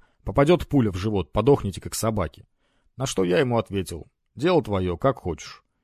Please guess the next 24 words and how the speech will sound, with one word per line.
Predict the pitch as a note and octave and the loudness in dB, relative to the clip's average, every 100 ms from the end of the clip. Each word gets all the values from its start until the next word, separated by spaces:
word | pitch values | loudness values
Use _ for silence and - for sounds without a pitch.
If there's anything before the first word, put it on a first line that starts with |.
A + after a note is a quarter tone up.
| - | -4
И | D#3+ | 0
передал | C#3+ A2+ B2 G#2+ | 0 4 2 4
банку | A#2+ A#2 G#2 | 0 0 -4
дальше. | E2+ D2 - - _ _ - | -4 -6 -10 -16 _ _ -8
А | G2 | 0
Попков | - - F3 B2 | 0 4 2 2
меня | A2+ A2+ | -2 -2
поддержал: | G#2+ F2+ G2+ E2+ E2 - _ _ - | -4 -4 -6 -4 -6 -8 _ _ 0
«Зато | B2+ C#3+ D#3+ | 2 4 4
сытыми | - D#3 G#2 F2+ | 6 4 2 -2
помрем». | F#2 F2+ E2 C#2+ _ _ | -4 -4 -4 -8 _ _
У | - | -10
меня | B2 F3 E3+ | -6 -2 0
от | D3 | 0
обильной | C#3+ D#3 C3+ | 0 0 0
еды | C3 D3 E3+ | -2 2 2
стало | D3 D3 C3+ B2 | 2 0 2 0
распирать | A2+ A#2 A#2 G2+ | 0 -2 -2 -2
живот, | G2 G#2 D2 - - | -4 -4 -6 -10 -14
и | B2 | -6
я | D#3 D3+ | -2 -2
ослабил | B2+ C3+ B2+ A2+ | -2 -2 0 -2
поясной | F#2 G#2+ G2+ A2+ G#2 | -2 -2 -2 -2 -2
ремень, | G#2+ C3+ D3+ | 0 -2 -2